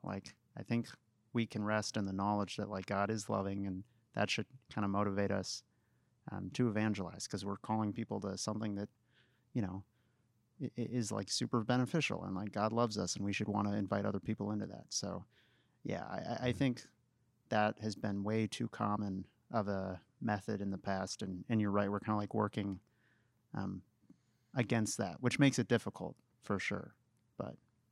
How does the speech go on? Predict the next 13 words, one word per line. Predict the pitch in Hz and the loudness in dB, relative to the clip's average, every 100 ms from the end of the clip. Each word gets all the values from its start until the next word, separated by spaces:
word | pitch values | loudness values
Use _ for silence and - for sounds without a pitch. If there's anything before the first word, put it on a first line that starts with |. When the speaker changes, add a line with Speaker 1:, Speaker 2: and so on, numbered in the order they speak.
| _ | _
Speaker 2:
Yeah. | 92 90 85 _ _ - - - - | -12 -10 -12 _ _ -20 -20 -16 2
Yeah, | 110 | 6
so | 95 - | 6 4
God, | 80 90 98 98 - | 6 8 8 6 -2
um, | 90 85 78 - - - | 0 2 0 -2 -12 -2
God | 85 98 | 6 8
wants | 107 101 - | 10 8 8
us, | 92 - | 6 6
other | 95 92 | 4 4
people, | 104 87 | 4 4
to | 85 | 2
know | 80 80 85 | 4 6 6
him, | 85 80 78 76 | 4 2 0 -2